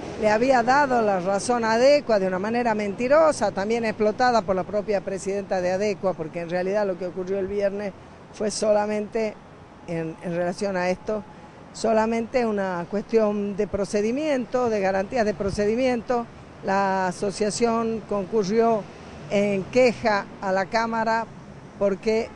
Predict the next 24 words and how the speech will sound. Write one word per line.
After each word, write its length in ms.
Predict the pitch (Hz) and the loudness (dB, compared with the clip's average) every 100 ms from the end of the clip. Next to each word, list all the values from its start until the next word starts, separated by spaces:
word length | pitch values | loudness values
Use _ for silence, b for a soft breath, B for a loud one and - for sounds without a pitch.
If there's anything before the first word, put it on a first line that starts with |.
| - | -10
nosotros 500 | 180 180 220 214 202 | -6 -2 -2 -2 -2
hemos 240 | 202 196 180 | 0 -2 -2
suspendido 600 | 196 180 214 226 311 262 | -2 -2 -2 0 2 4
a 60 | 202 | 4
la 80 | |
asociación 580 | 190 202 185 196 196 226 | 2 0 -4 -4 -4 -2
después 360 | 202 - 208 196 B B B B | -2 -2 -2 -2 B B B B
de 100 | 202 | -10
que 160 | 196 196 | 0 2
la 140 | 190 | 4
asociación, 760 | 185 202 190 196 196 226 226 233 - - - - - - | 0 0 0 0 0 4 2 2 -6 -18 -18 -16 -16 -2
además 480 | 202 214 220 254 262 | 2 4 4 4 4
de 100 | 233 | 4
que 100 | 214 | 2
la 120 | 196 | 0
tenemos, 680 | 196 202 214 214 214 208 202 | 0 -4 -2 -4 -2 -4 -2
tenemos 300 | 202 214 220 | -2 0 0
una 160 | 208 | 0
denuncia 680 | 202 202 220 214 226 208 196 | 0 0 0 0 2 2 2
penal 440 | - 196 208 220 | 0 0 2 0
presentada, 760 | 214 208 - 196 185 226 226 202 | -2 -6 -4 -6 0 0 2 0
por 180 | 196 175 | -4 -6
supuesto 440 | 185 208 190 208 | -4 -4 -2 -4
fraude 640 | - 208 214 214 214 196 | -2 2 4 4 2 0